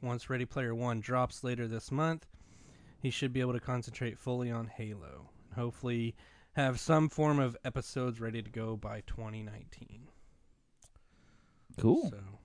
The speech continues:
Speaker 1: yeah.
Speaker 2: I mean, anything Spielberg kinda gets his fingers into, I mean
Speaker 1: He's, he's starting to come back. Seems like
Speaker 2: Yeah,
Speaker 1: he's
Speaker 2: he,
Speaker 1: starting to come back a little bit.
Speaker 2: he kinda got away from, and I don't know if it's any fault of his own, but I mean,
Speaker 1: Yeah.
Speaker 2: like,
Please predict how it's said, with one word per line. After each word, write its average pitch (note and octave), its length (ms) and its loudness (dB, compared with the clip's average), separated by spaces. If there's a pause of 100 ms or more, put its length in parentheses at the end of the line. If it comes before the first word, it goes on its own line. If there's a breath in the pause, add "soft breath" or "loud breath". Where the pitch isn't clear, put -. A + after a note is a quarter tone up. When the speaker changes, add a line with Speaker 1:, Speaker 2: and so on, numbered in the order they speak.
(260)
Speaker 1:
yeah. G3 220 -6 (520)
Speaker 2:
I - 60 2
mean, A#2+ 100 8 (100)
anything G3+ 300 4
Spielberg D#3 500 6
kinda B2 180 4
gets A2+ 180 0
his G2+ 100 -2
fingers B2+ 320 2
into, F2+ 380 0
I F#2+ 60 0
mean G2 220 -2 (200)
Speaker 1:
He's, E3+ 340 0
he's E3 220 0
starting A#3 340 4
to E3+ 60 2
come F3 240 0
back. C#3 500 0 (960)
Seems E3+ 260 -2
like F3 80 4
Speaker 2:
Yeah, C3 180 12
Speaker 1:
he's C3 40 12
Speaker 2:
he, C3 60 12
Speaker 1:
starting D3 240 8
to B2 60 -6
come B2 240 -6
back A#2 260 -4
a A#2+ 40 -6
little G2+ 200 -6
bit. F#2+ 260 -6
Speaker 2:
he D3 160 6
kinda G3 320 4
got C#3+ 160 8
away A#2+ 260 10
from, G2+ 400 2 (500)
and F3+ 100 2
I C4 80 4
don't F#3 160 8
know D3+ 100 8
if A#2+ 80 6
it's A#2 140 4
any A#2 100 4
fault G2+ 320 2
of F#2+ 60 0
his F#2+ 140 0
own, G2+ 240 2
but G2+ 120 0
I - 20 0
mean, G#2+ 120 2
Speaker 1:
Yeah. G#2 120 -2
Speaker 2:
like, G#2 140 -2